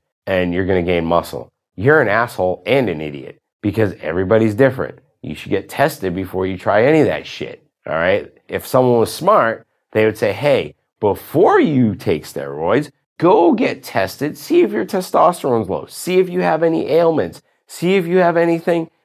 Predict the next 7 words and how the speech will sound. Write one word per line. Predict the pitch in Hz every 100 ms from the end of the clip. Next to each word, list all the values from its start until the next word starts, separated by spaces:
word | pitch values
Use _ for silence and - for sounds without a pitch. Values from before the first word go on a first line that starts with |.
| _
that | 131 135 123
will | 139 135
render | 123 147 156 151
a | 135 120 123
higher | 127 131 139 139
side | 135 156 156 185
effect." | - - - - _ _